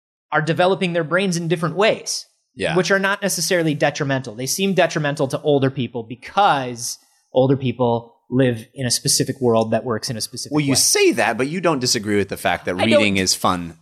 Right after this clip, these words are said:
Speaker 1: I,
Speaker 2: mental.
Speaker 1: I don't disagree with it, but I do think that the effects of reading on a screen versus reading in a book are heavily, heavily exaggerated.
Speaker 2: Yeah.
Speaker 1: Uh, and I, I do think you should spend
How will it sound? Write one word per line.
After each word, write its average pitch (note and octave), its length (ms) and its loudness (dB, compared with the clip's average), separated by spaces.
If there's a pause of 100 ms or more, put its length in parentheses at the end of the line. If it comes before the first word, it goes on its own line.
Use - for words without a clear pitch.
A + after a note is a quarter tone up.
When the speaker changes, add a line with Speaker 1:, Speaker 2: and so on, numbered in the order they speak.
Speaker 1:
I, B3+ 80 0
Speaker 2:
mental. A2 420 -4
Speaker 1:
I A3 100 2
don't A#3+ 260 0
disagree F#3+ 400 -2
with D#3 180 0
it, C3 200 -6
but D#3+ 140 2
I D#3 180 2
do E3+ 260 -2
think E3 340 -4
that C#3+ 300 0
the D#3 220 -6
effects - 640 -2
of C3+ 220 -2
reading D#3 260 2
on C3+ 140 0
a - 40 -4
screen C#3 720 0 (240)
versus C#3+ 440 2
reading C#3 300 2
in B2+ 80 -2
a A2+ 40 -4
book B2+ 520 0 (240)
are B2 160 -4
heavily, E3 680 0
heavily C3 640 0
exaggerated. G2+ 760 -8 (300)
Speaker 2:
Yeah. E2 320 0 (280)
Speaker 1:
Uh, C3 360 0
and F#3 100 2
I, A3 180 2
I G#3+ 120 0
do B3 180 -2
think B3+ 240 -6
you F3+ 100 -6
should G3 480 0
spend D3 720 0